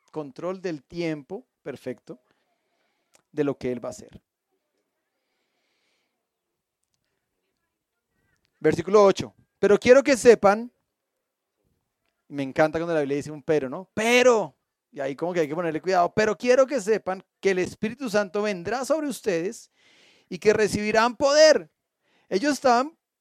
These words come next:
pidiendo un poder para conquistar el mundo, un rey. Y lo que Jesús les dice, "Ustedes sí van a recibir un poder."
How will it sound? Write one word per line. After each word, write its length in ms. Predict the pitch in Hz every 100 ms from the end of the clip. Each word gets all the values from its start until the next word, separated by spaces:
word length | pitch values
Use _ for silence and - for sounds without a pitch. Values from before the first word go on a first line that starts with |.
| _
pidiendo 360 | 247 240 214 220
un 100 | 208
poder 300 | 262 254 254
para 220 | 277 254
conquistar 640 | 247 214 202 - 220 226 - _ _
el 140 | 220 226
mundo, 420 | 285 294 190 143 _ _ _ _ _ _ _ _ _ _ _ _
un 160 | 170 208
rey. 440 | 254 277 185 104 _ _ _ _ _ _ _ _ _ _
Y 60 | 156
lo 120 | 156
que 160 | 156 151
Jesús 260 | 151 156
les 100 | 156
dice, 200 | 165 202
"Ustedes 280 | 143 - 143
sí 140 | - 208
van 160 | 208
a 40 | 180
recibir 400 | 165 151 143 135
un 120 | 123
poder." 400 | - - -